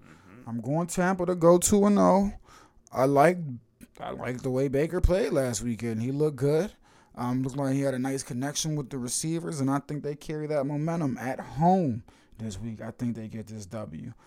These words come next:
Speaker 2: Um, so give me, give me, uh, Tampa. I, I'm rooting for Chicago though, man, 'cause the,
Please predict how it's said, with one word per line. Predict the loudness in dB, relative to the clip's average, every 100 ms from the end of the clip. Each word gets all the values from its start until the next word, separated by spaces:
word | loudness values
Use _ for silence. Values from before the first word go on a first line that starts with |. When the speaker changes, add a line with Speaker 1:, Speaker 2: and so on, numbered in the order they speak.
| _ _ -10
Speaker 2:
Um, | -8
so | -8 -10
give | -4 -2
me, | 0 -2
give | -6 -6 -6 -6
me, | -6 -4 -2
uh, | -2 -4
Tampa. | -2 0 0 -6 -14 -18 _ -10
I, | -4 0
I'm | 6
rooting | 12 12 10
for | 4 0
Chicago | -2 4 6 6 6 2
though, | 4 2
man, | 0 -2 -4 -4
'cause | -6 -8 -10
the, | -8 -8